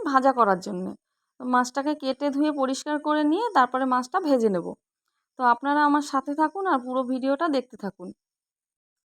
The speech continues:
তো আমি আমার কিছু ব্যক্তিগত অসুবিধার জন্য ভিডিও করতে পারছি না। তো তার জন্য আমার ছোট বোন সবসময় আমাকে ফোর্স করতে থাকে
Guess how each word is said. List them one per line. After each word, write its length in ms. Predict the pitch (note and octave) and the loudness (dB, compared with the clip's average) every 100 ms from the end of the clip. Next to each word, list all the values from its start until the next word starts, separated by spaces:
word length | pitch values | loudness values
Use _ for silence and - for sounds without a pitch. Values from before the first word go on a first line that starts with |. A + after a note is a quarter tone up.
| _ _ _ _ _ - | _ _ _ _ _ -8
তো 80 | C#4 | -4
আমি 260 | B3 B3 D4 | -2 0 2
আমার 240 | D#4 D#4 D4+ | 2 2 0
কিছু 200 | D4+ E4 | -4 -2
ব্যক্তিগত 480 | B3 A#3+ C4+ C#4 C#4+ D#4 | -2 -2 -4 -4 -2 0
অসুবিধার 500 | A#3 C#4 C#4+ D4 C4+ | 0 0 2 2 2
জন্য 240 | D4 D4+ F4+ | 2 2 2
ভিডিও 320 | C4+ B3 B3+ | 0 0 0
করতে 280 | C#4 B3 - | -2 -4 -6
পারছি 320 | G#3 F#3 - F#3+ | -6 -6 -6 -8
না। 120 | F3+ - _ _ _ _ _ _ _ _ _ - | -8 -10 _ _ _ _ _ _ _ _ _ -4
তো 60 | C#4+ | -2
তার 240 | C#4+ C4 A#3 | 2 0 2
জন্য 200 | C#4+ D#4 | 2 4
আমার 220 | D4 D4 | 4 2
ছোট 240 | D4 C4 C4 | 2 0 2
বোন 180 | C4 C#4+ | 0 0
সবসময় 420 | C#4 B3 C#4 C#4 | 0 -2 0 0
আমাকে 220 | C4 C#4 | 0 -2
ফোর্স 260 | C#4 B3+ A#3+ | -2 -4 -4
করতে 240 | B3+ C4+ | -8 -8
থাকে 260 | C4 C4+ C4+ | -6 -6 -4